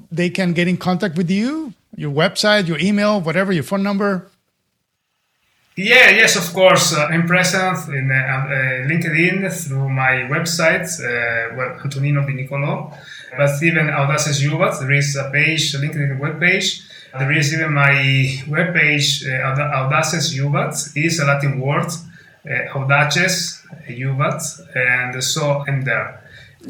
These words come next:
Speaker 1: Okay, okay, very good. Yeah, we link from our website to your LinkedIn page. Yeah, so everything should be there.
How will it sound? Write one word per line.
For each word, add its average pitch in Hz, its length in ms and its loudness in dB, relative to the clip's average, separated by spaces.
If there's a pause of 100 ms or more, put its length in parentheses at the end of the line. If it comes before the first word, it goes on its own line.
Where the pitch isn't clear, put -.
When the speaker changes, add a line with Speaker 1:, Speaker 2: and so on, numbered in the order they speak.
(140)
Speaker 1:
Okay, 156 400 0
okay, 135 180 -6
very 131 220 -2
good. 127 180 -6
Yeah, 165 160 4
we 147 440 2
link 147 540 -2
from 151 280 -4
our 143 200 0
website 151 680 2 (140)
to 127 460 -6
your 127 360 -6
LinkedIn 139 600 -4
page. 117 440 -4 (500)
Yeah, 110 300 -6
so - 400 -14 (180)
everything 117 440 -10
should 113 200 -10
be 107 80 -10
there. 95 300 -10